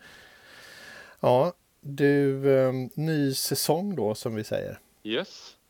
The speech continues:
Speaker 2: Och lite, ja, mycket samma upplägg, men lite, eh, justerat.
Speaker 1: Ja, precis.
Speaker 2: Kör vi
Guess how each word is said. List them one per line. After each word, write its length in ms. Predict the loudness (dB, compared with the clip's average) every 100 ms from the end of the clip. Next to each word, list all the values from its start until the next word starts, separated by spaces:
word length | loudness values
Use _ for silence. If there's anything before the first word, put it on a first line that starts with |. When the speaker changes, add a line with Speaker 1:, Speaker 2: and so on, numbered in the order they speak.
| _ _ _ _ _
Speaker 2:
Och 120 | -8
lite, 800 | -2 -2 -2 -8 -14 -20 _ 2 4 4 0 -2
ja, 180 | -4 -6
mycket 320 | -6 -6 -2
samma 200 | 0 2
upplägg, 400 | 0 2 0 0
men 260 | -4 -4 -4
lite, 580 | -4 -4 -4 -8 -8 -6
eh, 960 | -4 -6 -6 -8 -10 -10 -10 -8 -8 -6
justerat. 500 | 2 4 2 -2 -16 -18 _ _ _ _ _ -20 -4
Speaker 1:
Ja, 200 | 2 2
precis. 400 | 2 0 -2 -4
Speaker 2:
Kör 160 | -2 0
vi 140 | -2